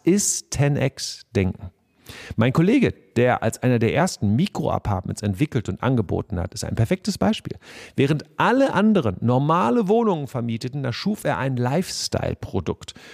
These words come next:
Voll möbliert, all-inclusive, flexible Mietzeiten, Community-Events.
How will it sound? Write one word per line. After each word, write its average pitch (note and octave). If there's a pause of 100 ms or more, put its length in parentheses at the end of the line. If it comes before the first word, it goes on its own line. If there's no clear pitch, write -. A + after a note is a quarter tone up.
(100)
Voll A#3
möbliert, E3+ (100)
all-inclusive, E3+
flexible F#3+
Mietzeiten, D#3 (280)
Community-Events. C3+